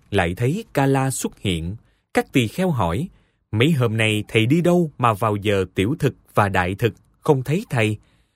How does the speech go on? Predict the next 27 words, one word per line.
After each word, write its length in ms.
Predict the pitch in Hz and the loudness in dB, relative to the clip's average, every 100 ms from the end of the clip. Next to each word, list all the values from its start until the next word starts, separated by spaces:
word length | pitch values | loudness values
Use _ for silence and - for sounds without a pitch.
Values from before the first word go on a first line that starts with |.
| _ _ | _ _
Chúng 200 | 135 170 | 0 2
tôi 300 | 131 110 101 | 2 4 2
tưởng 220 | 98 90 | 0 -2
thầy 240 | 139 113 92 | -2 0 0
đã 120 | 95 135 | -2 -2
qua 220 | 156 156 | -2 -2
đời 360 | 131 98 87 78 | 2 4 2 -2
hay 140 | - 135 | -2 2
đi 200 | 135 135 | 2 0
xa, 380 | - 135 123 - _ _ _ | 0 -2 -2 -6 _ _ _
hay 140 | 123 117 | 0 2
là 300 | 101 85 80 | 2 0 -4
thôi 260 | - 160 165 - | -2 0 0 2
tu, 220 | 160 156 - _ _ _ | 2 2 -4 _ _ _
hoặc 260 | 113 - | -4 -4
bị 220 | 101 85 - | -8 -6 -6
ác 160 | 151 185 | -6 -6
thú 160 | - 180 | 0 0
hại." 420 | 208 107 85 90 - _ _ _ _ _ _ _ _ _ _ _ _ _ | 2 -2 -2 -6 -10 _ _ _ _ _ _ _ _ _ _ _ _ _
Bấy 200 | 104 110 | -2 0
giờ, 380 | 147 107 95 78 73 _ _ | 0 2 2 0 -6 _ _
Ca 140 | 110 | -2
La 320 | 101 98 95 92 | 0 -2 -2 -2
đem 280 | 98 95 | 0 0
sự 260 | 90 - 90 | -2 -2 -4
việc 260 | 80 92 - _ | -2 -4 -4 _
trên 260 | 147 143 | 2 2